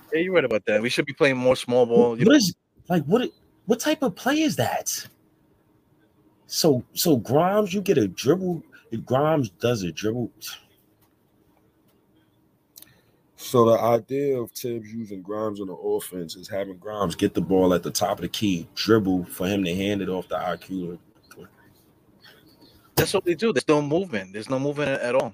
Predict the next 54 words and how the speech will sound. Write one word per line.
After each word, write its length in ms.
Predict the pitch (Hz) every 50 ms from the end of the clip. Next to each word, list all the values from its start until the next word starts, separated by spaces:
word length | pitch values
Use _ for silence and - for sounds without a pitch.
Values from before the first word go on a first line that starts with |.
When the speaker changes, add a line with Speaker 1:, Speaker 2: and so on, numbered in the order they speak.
| _ _
Speaker 1:
There's 180 | - 110 107 -
nothing 220 | 135 - 151 135
going 240 | 127 135 139 139 -
on. 200 | 160 156 127 95 _ _ _ _ _ _ _ _ _ _ -
I, 80 | 156
I, 160 | 170 160 175 185 -
I'm 60 | 175
trying, 180 | - 233 220 202
I'm 120 | 170 170
trying 140 | - 214 196
to 60 | 190
get 180 | 165 180 - -
you 60 | 180
to 80 | 156
focus 280 | - - 165 156 156 156
on 160 | 156 143 127 123
Miami. 340 | 120 123 156 165 156 127
If 100 | 117 110
you 60 | 143 160
look 160 | 185 175 196
at 80 | 165
Miami, 460 | 143 147 147 165 185 196 175 156 127 113
they, 120 | 113 131
they're 220 | 120 123 156 165
coming 360 | 156 - - 202 185 175 165 156
down 220 | 156 156 156 151
the 80 | 147 139
court 320 | - 156 156 156 151 147 _ _ _ _ _ _ _ -
and 180 | 135 139 139
they, 60 | 143
they're 100 | 147 156
barely 340 | 151 131 160 165 175 175 165
moving, 460 | 147 147 165 208 220 165 151 127 117
but 140 | 107 120 -
the 80 | - 120
ball 340 | 110 - 139 165 196 185 165
is 140 | 139 113
moving 240 | 120 170 190 170 131
like 160 | 113 110 107
crazy. 400 | - 151 170 175 147 104 92 - _ _ _ _ _ _ _ _ _ _ _ _ -
You 60 | 135
know, 60 | 147
the 80 | 131 131
ball 160 | 135 156 175
is 120 | 160 -
moving 460 | 151 160 160 156 156 139 135 139 120 113
smooth 420 | - - - - 156 175 208 196 170
and 100 | 127 127
the 40 | 123
guys 320 | 107 143 143 147 143 123
are 40 | 113
going 300 | 107 127 139 143 143 131
to 100 | - 117
spots. 520 | - - 165 151 - - - - - -